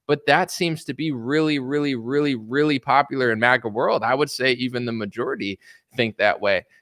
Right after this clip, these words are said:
And for as much as I've said and done over the last couple of years, I have, you know, one point six million people on Facebook,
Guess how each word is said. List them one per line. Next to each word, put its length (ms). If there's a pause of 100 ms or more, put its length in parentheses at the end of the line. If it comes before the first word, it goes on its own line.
(140)
And 380
for 180
as 160
much 240
as 100
I've 240
said 200
and 100
done 140
over 160
the 100
last 320
couple 240
of 60
years, 480 (340)
I 120
have, 440 (100)
you 120
know, 140
one 340
point 260
six 320
million 240
people 320
on 200
Facebook, 560